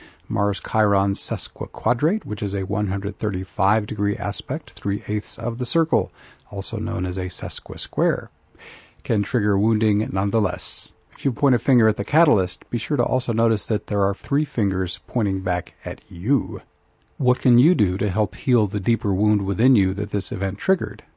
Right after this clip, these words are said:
Uh, I might recommend my healing invocation. Just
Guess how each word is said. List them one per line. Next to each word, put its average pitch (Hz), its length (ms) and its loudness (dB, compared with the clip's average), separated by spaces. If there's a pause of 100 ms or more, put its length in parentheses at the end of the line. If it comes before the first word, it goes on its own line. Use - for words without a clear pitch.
(140)
Uh, 127 60 -10
I 98 400 -6 (120)
might 101 220 -4
recommend 98 420 -2
my 98 160 0
healing 113 460 2
invocation. 92 760 -4
Just - 300 -10